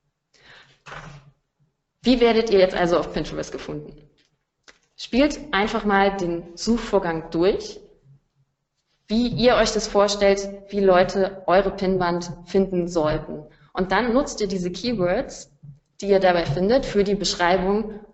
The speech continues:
von eurer Pinnwand und euren Pins. Was ihr auch machen könnt, ist,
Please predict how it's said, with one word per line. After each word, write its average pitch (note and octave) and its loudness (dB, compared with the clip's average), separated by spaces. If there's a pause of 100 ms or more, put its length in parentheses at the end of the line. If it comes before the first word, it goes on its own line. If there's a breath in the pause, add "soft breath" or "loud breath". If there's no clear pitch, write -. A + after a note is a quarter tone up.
(160)
von F#3+ 0
eurer F3 0
Pinnwand F#3 0
und E3 -4
euren E3 -8
Pins. - -12 (2250 loud breath)
Was F#3 -2
ihr F#3 0
auch C4 -2
machen A#3+ 0
könnt, A#3 2
ist, - -4